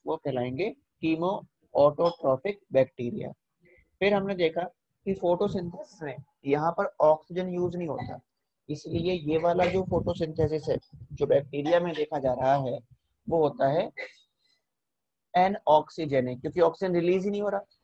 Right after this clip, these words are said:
oxygen release नहीं होगा तो एनऑक्सीजेनिक है, क्योंकि ऑक्सीजन क्यों रिलीज नहीं होता, इसका reason ये है कि जो इसमें reducing power है या reducing agent है वो reducing agent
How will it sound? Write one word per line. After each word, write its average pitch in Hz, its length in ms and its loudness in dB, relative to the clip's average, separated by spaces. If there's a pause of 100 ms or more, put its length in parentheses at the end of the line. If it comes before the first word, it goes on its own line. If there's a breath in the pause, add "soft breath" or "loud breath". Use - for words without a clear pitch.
(140)
oxygen 160 400 4
release 180 280 4
नहीं 185 260 4
होगा 196 300 2
तो 196 220 -2 (260)
एनऑक्सीजेनिक 143 800 2
है, 123 60 -2
क्योंकि 185 840 -6 (360)
ऑक्सीजन 156 380 6
क्यों 190 140 6
रिलीज 196 260 6
नहीं 196 140 0
होता, 196 280 2 (100)
इसका 170 240 2
reason 175 300 2
ये 180 220 4
है 151 200 6 (420)
कि 185 260 -10
जो 196 160 6
इसमें 190 380 0
reducing 165 560 0
power 147 300 4
है 143 180 0 (920)
या 151 160 8
reducing 156 500 2
agent 147 400 6
है 127 140 0 (460)
वो 165 220 4
reducing 170 480 2
agent 156 460 4